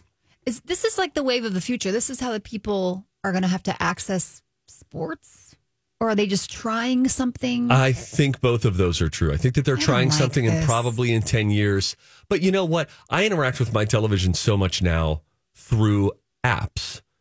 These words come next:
Speaker 2: And so, for instance, we have YouTube T V. That's how we get our cable. And that's an app on our smart T V, just like Netflix is an app and Amazon Prime. So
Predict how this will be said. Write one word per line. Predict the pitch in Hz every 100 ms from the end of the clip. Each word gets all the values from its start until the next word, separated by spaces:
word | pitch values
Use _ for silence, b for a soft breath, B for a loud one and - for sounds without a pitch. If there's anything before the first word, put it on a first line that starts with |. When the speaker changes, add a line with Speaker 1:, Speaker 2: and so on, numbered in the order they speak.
| _
Speaker 2:
And | 127 120
so, | - 131 107
for | 107 131 139
instance, | 113 - 101 113 - -
we | 127
have | 127 113 101 -
YouTube | 104 113 - 139 131
T | 147 135
V. | - 117 -
That's | 101 -
how | 117
we | 113
get | 101
our | 95
cable. | 95 92 76 71 B B B
And | 113
that's | 113 107
an | 107 -
app | 82 80 -
on | 110
our | 120
smart | - 87 80
T | - 117
V, | 82 76 98 b b -
just | 127 160
like | 131
Netflix | 98 107 - - 104 -
is | 90
an | 90
app | 80 104
and | 113
Amazon | 113 110 113
Prime. | 101 131 117
So | 147 120